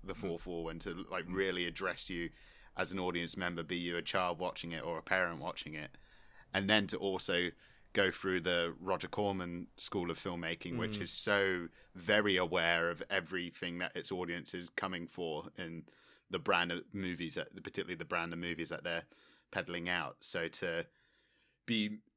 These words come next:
Speaker 1: to then go into this studio system and constantly met with this kind of aversion to that kind of style of filmmaking, I can only imagine how frustrating that was as a emerging filmmaker during this time.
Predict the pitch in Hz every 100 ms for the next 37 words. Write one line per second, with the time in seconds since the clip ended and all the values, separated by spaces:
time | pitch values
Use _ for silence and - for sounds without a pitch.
0 | - 117 113 117 117 107 107 104 95 101
1 | 98 - - 107 101 92 - 98 - 87
2 | 90 90 - - - 104 - 92 98 92
3 | 95 - 90 92 90 - 92 87 - 95
4 | 78 101 104 - 90 - 85 82 - -
5 | - 107 90 85 - 90 85 - 90 87
6 | 82 80 85 78 82 95 95 101 92 87
7 | 90 90 85 78 73 - _ _ - 92
8 | 85 - 98 - - 85 78 85 82 -
9 | 85 80 - - _ _ _ _ - 85
10 | 87 85 76 - - 101 92 92 87 85
11 | 82 92 87 80 80 87 82 87 82 80
12 | 80 - 87 78 76